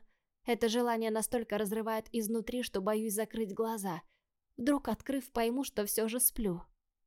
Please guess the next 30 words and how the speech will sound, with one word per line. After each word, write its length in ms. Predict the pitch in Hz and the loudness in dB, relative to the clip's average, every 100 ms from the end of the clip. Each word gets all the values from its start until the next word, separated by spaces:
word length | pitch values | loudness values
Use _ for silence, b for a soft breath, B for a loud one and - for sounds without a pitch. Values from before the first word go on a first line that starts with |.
| _ | _
Сафин 400 | - 277 254 226 | -4 -2 0 -2
кончиком 460 | 185 208 190 - 190 | -2 -2 -2 -2 0
языка 400 | 202 196 208 226 | 0 -2 -2 -4
проводит 500 | 208 190 185 196 - | -2 -2 0 -2 -4
по 100 | 208 | -4
моей 260 | 196 196 196 | -4 -4 -6
нижней 380 | 196 185 190 | -6 -6 -6
губе. 400 | 180 196 175 175 - _ _ _ _ | -4 -4 -4 -8 -10 _ _ _ _
Мне 200 | 254 254 | -2 2
немного 380 | 233 214 208 214 | 2 2 0 -2
щекотно, 560 | - 226 247 233 175 | -4 -6 -8 -4 -4
но 240 | 185 190 196 | -4 -6 -6
больше 380 | 190 190 - 226 | -6 -4 -4 -4
приятно. 600 | 202 180 175 - 196 185 _ _ _ _ | -4 -4 -6 -10 -14 -16 _ _ _ _
Из 160 | 254 233 | 2 2
меня 300 | 233 240 226 | 2 0 2
вырывается 500 | 202 202 202 202 - | 2 2 -2 -4 -4
протяжное 840 | - 196 202 196 190 190 185 185 | -2 -2 0 -2 -2 -6 -6 -8
«м», 520 | - 233 214 226 220 226 | -10 -12 -12 -14 -20 -8
и 140 | 202 196 | -2 -2
хочется 460 | 202 208 208 - | 0 -4 -4 -6
провалиться 520 | 196 196 196 202 - | -4 -2 0 -2 -2
сквозь 320 | 185 - 190 180 | -6 -6 -6 -4
землю. 400 | 190 190 196 202 b b b - | -6 -6 -8 -10 b b b 2
Я 180 | 240 220 | 6 6
вновь 280 | 226 208 | 4 0
чувствую 420 | - 233 - 190 190 | 0 -2 -2 -2 0
триумфальную 760 | 202 196 190 208 214 220 208 | 2 2 0 -2 -2 -2 -2
улыбку 420 | 190 180 180 196 | 0 0 -2 -6
гонщика. 580 | 175 175 170 190 - 180 | -4 -4 -4 -4 -6 -14